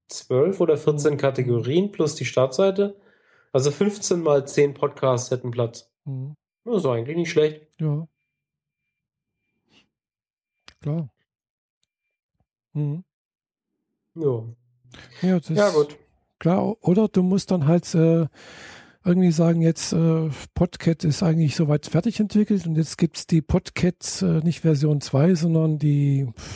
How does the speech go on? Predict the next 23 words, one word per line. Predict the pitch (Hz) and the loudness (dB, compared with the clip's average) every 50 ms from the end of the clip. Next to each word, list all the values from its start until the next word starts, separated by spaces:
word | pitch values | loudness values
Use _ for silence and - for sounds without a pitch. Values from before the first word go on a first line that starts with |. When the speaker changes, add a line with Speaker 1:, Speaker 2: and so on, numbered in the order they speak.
| - - - - - - - - - - _ _ _ _ _ _ _ _ _ _ _ _ _ _ _ _ _ _ _ _ _ - | -16 -18 -20 -20 -20 -20 -20 -20 -20 -20 _ _ _ _ _ _ _ _ _ _ _ _ _ _ _ _ _ _ _ _ _ -6
Speaker 2:
Pod | - 156 156 - - - - _ | -4 -4 -2 -4 -6 -16 -14 _
bla | - 143 143 | -2 0 0
bla | 147 160 151 139 | 2 2 2 0
bla | - 135 127 127 | 0 -2 -4 -4
irgendwas. | 127 131 123 123 113 120 120 113 117 - - - 175 | -4 -6 -6 -8 -8 -8 -6 -6 -6 -4 0 0 0
<laughs> | - - 262 196 - _ _ _ _ _ _ _ _ _ _ _ _ _ _ _ _ _ _ _ _ _ _ _ _ _ _ _ _ _ _ _ _ _ _ - | 2 2 0 0 0 _ _ _ _ _ _ _ _ _ _ _ _ _ _ _ _ _ _ _ _ _ _ _ _ _ _ _ _ _ _ _ _ _ _ -10
Speaker 1:
Nee, | 123 127 123 123 123 127 143 156 - _ _ | -8 -6 -4 -2 -2 -2 -4 -6 -8 _ _
das | - 151 151 - | -8 -8 -6 -4
werde | 175 170 175 | -4 -6 -4
ich | 175 - | -2 0
nicht | 180 170 156 165 - - | 2 2 2 0 -4 -4
machen. | 120 110 - - - | -4 -4 -2 0 0
Speaker 2:
Ja, | 151 | 2
ich | 160 147 - - | 2 2 0 2
weiß, | 147 135 147 139 - | 2 2 2 2 0
das | - - - - | -2 -4 -2 0
hast | 139 127 - | 0 -2 0
du | - 135 | -2 -2
gesagt, | 131 123 135 135 - - | -2 0 -2 -2 -2 -4
das | 131 - | -6 -4
machst | - 127 120 - - - | -4 -6 -6 -6 -6 -8
du | |
nicht. | 127 117 113 110 - - - | -6 -6 -6 -6 -8 -14 -20